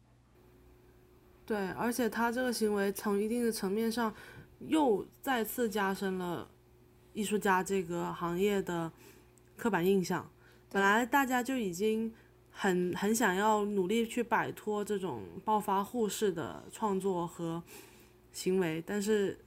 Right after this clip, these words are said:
Speaker 1: 这样的人的存在，他又加深了这样的社会刻板印象。所以对于整个这个行业来说，其实是不利的。你拿艺术作为一个幌子去进行自己的一个宣传，我觉得本质上来说，他这个作品就是这样的一件作品。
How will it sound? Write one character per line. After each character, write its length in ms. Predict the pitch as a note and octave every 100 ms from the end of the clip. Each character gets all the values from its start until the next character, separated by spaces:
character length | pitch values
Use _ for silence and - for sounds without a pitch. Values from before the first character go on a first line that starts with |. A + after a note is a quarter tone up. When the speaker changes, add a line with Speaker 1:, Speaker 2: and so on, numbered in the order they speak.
| -
Speaker 1:
这 100 | -
样 140 | A#3
的 100 | G#3
人 160 | F#3 F3
的 100 | F3+
存 220 | F3 F3
在， 200 | F3 G3+
他 140 | F#3 F#3
又 300 | A#3+ A3 F3+
加 280 | - G#3 A3
深 200 | A#3 A3+
了 120 | F#3+
这 100 | F3+
样 180 | E3+ E3
的 180 | D#3 - - - - -
社 180 | - A3
会 100 | G3+
刻 140 | G3+
板 160 | F#3 E3
印 160 | F#3+ F3
象。 220 | F3 E3 - - -
所 100 | B3+
以 100 | C4+
对 260 | G3+ D4 A#3
于 80 |
整 280 | A3+ G#3+ E3
个 240 | E3+ B3 A3
这 180 | A#3+
个 100 | G#3
行 220 | G3+ E3+ F#3+
业 100 | B3
来 120 | G3
说， 160 | G3 A#3
其 80 | -
实 120 | G3+
是 120 | B3+
不 200 | A3+ D#3+
利 200 | A3 A#3+
的。 200 | B2+ D2+ -
你 140 | F3+
拿 260 | F#3 F3 F#3+
艺 120 | A#3
术 160 | A3+ A#3
作 200 | A#3+ G3+
为 100 | F#3+
一 60 |
个 100 | F#3+
幌 340 | A3 - - -
子 200 | F3 F3
去 400 | - G#3 F#3+ F#3+ - - -
进 180 | - A#3
行 240 | G3 F3+
自 140 | F#3 G#3+
己 80 | F3+
的 120 | D#3+
一 60 |
个 100 | E3+
宣 280 | F#3 A3 A3+
传， 240 | A#3 F3+ E3+
我 140 | E3
觉 100 | E3+
得 100 | A3+
本 220 | A3+ D#3
质 80 | F#3
上 140 | A#3+
来 120 | G3+ E3+
说， 120 | F3+
他 140 | G3
这 80 | G3+
个 60 | G3+
作 120 | G#3+
品 160 | F#3
就 140 | D#3+ G3
是 100 | G3+
这 120 | G#3
样 100 | G3
的 100 | D#3+
一 40 |
件 140 | E3 F#3+
作 160 | A3
品。 200 | A#3+ -